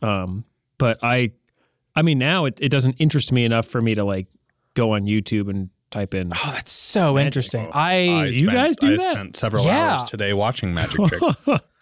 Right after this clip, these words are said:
Speaker 2: Did you ever watch, uh, that, like, Shin Lim video that I sent you some months ago?
Speaker 3: That's the one I didn't watch. I watched the one that Caitlin sent me of
Speaker 2: It might have
Speaker 3: David
Speaker 2: been.
Speaker 3: Blaine with
Speaker 2: Oh,
Speaker 3: the
Speaker 2: okay.
Speaker 3: frog. But I was actually thinking of that today, and I couldn't find the link that you had sent me.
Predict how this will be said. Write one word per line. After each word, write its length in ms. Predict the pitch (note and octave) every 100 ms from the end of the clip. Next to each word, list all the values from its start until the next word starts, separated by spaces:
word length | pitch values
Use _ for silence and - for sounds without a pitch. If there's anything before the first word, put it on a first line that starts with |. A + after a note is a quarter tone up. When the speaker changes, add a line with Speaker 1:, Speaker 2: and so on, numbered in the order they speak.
| -
Speaker 2:
Did 220 | E3 E3+
you 220 | F3+ A#3+
ever 340 | C#4+ F#3 F#3 E3+
watch, 540 | C3+ C3+ C#3+ - - F3+ - -
uh, 240 | C3 B2+
that, 160 | C3+ F3
like, 160 | B2
Shin 380 | - - D3+ C#3+
Lim 340 | C3+ C#3+ D3+ D#3
video 420 | D#3 E3 D#3+ E3
that 180 | E3+ D#3+
I 40 |
sent 240 | D#3 F3 E3+
you 140 | E3+
some 420 | - D#3+ D#3+ D#3+ G3+
months 240 | D#3+ D#3+ F3+
ago? 220 | E3+ E3+
Speaker 3:
That's 180 | F3 F3
the 100 | G3
one 220 | F3+ E3
I 180 | - D3
didn't 340 | B2 D3+ E3
watch. 260 | D3+ D#3+ -
I 80 | C#3
watched 280 | C#3 D3 -
the 80 |
one 200 | C3+ C3+
that 160 | B2+ G#2
Caitlin 480 | - D#3+ D3 D3 C3
sent 260 | - C3
me 260 | C3 C3 B2+
of 220 | - B2
Speaker 2:
It 40 | D3+
might 140 | G3+
have 100 | F3+
Speaker 3:
David 180 | C3 A#2+
Speaker 2:
been. 80 | A2
Speaker 3:
Blaine 340 | A#2 A#2 A2+
with 240 | A2 B2+ B2
Speaker 2:
Oh, 140 | B2+
Speaker 3:
the 60 | A#2
Speaker 2:
okay. 260 | - G#2
Speaker 3:
frog. 560 | G#2 F3 C#3+ A#2 G#2+ G#2+ - - - -
But 160 | - A#2+
I 160 | C3+ D3+
was 160 | D3+
actually 460 | D3 D#3 - C3 G#2+
thinking 480 | - - D#3+ B2+ B2
of 20 |
that 220 | A#2 A2+
today, 220 | - A#2
and 120 | A2 G#2+
I 60 |
couldn't 320 | G#2+ C#3 A#2+ -
find 320 | B2 A2+ A2+
the 80 | G2+
link 240 | A2+ A2
that 100 | -
you 120 | - G#2+
had 100 | F#2
sent 260 | - G2+
me. 220 | E2+ -